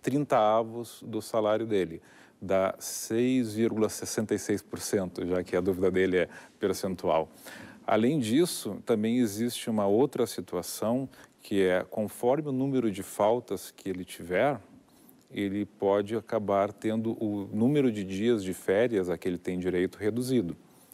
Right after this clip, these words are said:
Conforme a pessoa tem, ah, a partir de seis faltas, se eu não me engano, no período aquisitivo,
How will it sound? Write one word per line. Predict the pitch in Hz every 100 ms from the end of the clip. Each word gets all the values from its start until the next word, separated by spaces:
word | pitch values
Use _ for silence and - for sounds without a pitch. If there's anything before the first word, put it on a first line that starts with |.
| -
Conforme | - 90 - 98 104 113
a | 107
pessoa | - 98 - 98 95
tem, | 92 - 95 90 - - - _
ah, | 95 90 - _ -
a | -
partir | - 98 - 120
de | 104
seis | 95 - 131 127
faltas, | - 113 104 - 87
se | - 87
eu | 87 - -
não | 92 92
me | 90
engano, | 90 92 123 123 92 - - - _ _ -
no | 95 95 95
período | 95 101 101 110 101
aquisitivo, | 92 - 92 92 - 123 123 92 82